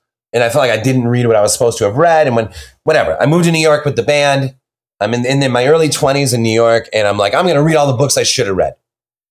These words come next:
And while I'm reading all those, the next classic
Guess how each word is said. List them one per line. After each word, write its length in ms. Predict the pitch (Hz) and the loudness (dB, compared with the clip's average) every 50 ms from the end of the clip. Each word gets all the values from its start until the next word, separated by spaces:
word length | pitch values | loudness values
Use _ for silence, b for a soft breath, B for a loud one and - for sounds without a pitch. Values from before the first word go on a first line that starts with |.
| _ _ _ _ _ _ | _ _ _ _ _ _
And 320 | 147 151 151 147 147 143 143 | -4 -2 0 0 2 2 2
while 240 | 151 156 160 170 170 | 2 2 2 2 2
I'm 580 | 165 156 156 151 147 143 143 139 139 135 - - _ | 2 2 2 2 2 0 -2 -2 -4 -6 -12 -10 _
reading 380 | 135 151 220 247 240 220 160 | -4 -2 0 0 0 0 0
all 200 | 127 113 110 107 98 | 0 2 2 2 2
those, 500 | 104 95 95 98 104 131 147 131 - - | 2 2 2 2 2 2 0 0 0 0
the 120 | 127 123 | 0 0
next 340 | 113 120 131 135 131 - - | 0 0 -2 -2 -2 -4 -6
classic 460 | - - 139 123 120 120 - 127 - | -4 -4 -2 -2 -2 -2 -4 -4 -4